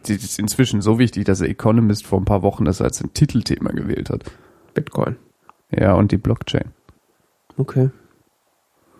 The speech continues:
Speaker 1: Vor drei Wochen oder vier Wochen oder so. Das ist eine internationale Zeitschrift, gell, also.
Speaker 2: Ist ja auch eine internationale Währung.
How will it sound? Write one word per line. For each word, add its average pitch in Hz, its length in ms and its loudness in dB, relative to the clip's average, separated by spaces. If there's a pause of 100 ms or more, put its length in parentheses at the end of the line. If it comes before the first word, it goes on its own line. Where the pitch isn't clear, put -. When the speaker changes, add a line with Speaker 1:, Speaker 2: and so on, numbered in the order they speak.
(1300)
Speaker 1:
Vor - 200 -6
drei - 260 0
Wochen 113 240 2
oder 104 180 4
vier 123 220 -2
Wochen 120 240 -2
oder 123 160 0
so. - 140 -10 (1120)
Das 98 240 4
ist 90 100 -4
eine - 100 0
internationale 104 800 4
Zeitschrift, - 500 -2
gell, - 120 -10 (120)
also. - 160 -8 (2250)
Speaker 2:
Ist - 120 -20
ja - 80 0
auch - 100 -8
eine - 100 -2
internationale 123 680 -2
Währung. 135 320 4